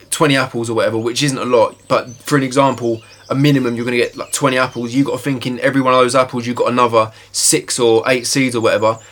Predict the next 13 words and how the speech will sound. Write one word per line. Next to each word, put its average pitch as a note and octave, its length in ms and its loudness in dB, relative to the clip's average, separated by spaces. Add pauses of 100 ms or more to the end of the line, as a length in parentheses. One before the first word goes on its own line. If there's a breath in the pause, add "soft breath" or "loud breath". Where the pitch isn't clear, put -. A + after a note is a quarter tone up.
(120)
and A#2 100 -6
then B2+ 80 0
from C#3 260 0
them C3 200 2
you A#2+ 100 -6
can A#2+ 140 -6
plant B2 260 2
another B2 260 0
eight B2 160 2
seeds, C3 300 -2
and, B2 180 -6 (240 loud breath)
and B2+ 160 -2
that's, - 280 0